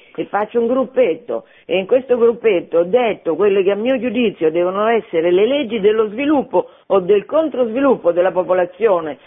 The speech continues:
per, eh, raggiungere la felicità di tutti, io qui sto facendo un attacco indirettamente a Dio, che non ne risente troppo, no? Però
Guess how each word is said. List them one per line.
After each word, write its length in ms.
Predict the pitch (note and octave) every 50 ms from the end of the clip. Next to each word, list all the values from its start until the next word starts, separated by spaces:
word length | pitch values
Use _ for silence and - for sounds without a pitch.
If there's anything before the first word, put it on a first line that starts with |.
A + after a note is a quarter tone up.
| - _ _
per, 460 | - F#3+ G#3 A3+ B3 B3 A3+ G3 F3
eh, 540 | F3 F3 E3+ E3+ E3 E3+ E3 D#3+ D#3 - F3
raggiungere 580 | E3+ F3 F3 E3 B3+ C4+ B3+ G#3 F3+ E3+ E3 D#3+
la 100 | F3 F3
felicità 460 | - F#3 G3+ G#3 G3+ A3+ A3+ A3 G#3+
di 180 | A3 A3+ D#4 A#3+
tutti, 340 | A#3+ C#4 D4+ D#4 - - G3
io 180 | A3+ G#3+ G3+
qui 240 | G3 B3 C4 A3+ F3+ -
sto 140 | - F3 E3+
facendo 520 | F3 A3+ A3+ G#3 F#3+ F3+ E3+ E3+ E3+ F#3+
un 100 | A3 B3
attacco 720 | C#4 C#4+ C#4 - G3 G3 F#3 F#3+ F#3 - _ A3 A#3+ A#3 - _ - - - - _ - _ _ _ -
indirettamente 1040 | A3 A#3+ G#3+ G#3 G#3 A3 G#3+ G#3 G#3+ - A3 A3+ B3 D4 D#4+ E4 D#4+ D#4+ - G#3
a 80 | F#3 E3
Dio, 540 | D#3+ D3+ D3+ A3+ A3+ G3 F3 D#3+ D3+ C3+ B2 - - _ _ _ _ _ - -
che 260 | F#3+ G3 G3+ - -
non 440 | - F#3 F3 E3+ E3+ E3+ E3+ E3 E3
ne 120 | E3 E3
risente 500 | D3+ D#3 E3+ - F3 E3+ E3 E3 E3 D#3
troppo, 460 | D#3 D#3 D3+ C#3+ C3+ - - - D3 C#3
no? 240 | C#3 D3+ D#3+ D#3 - _ _ _ _
Però 400 | _ A#3 C4+ B3+ A#3+ C4+ D4 -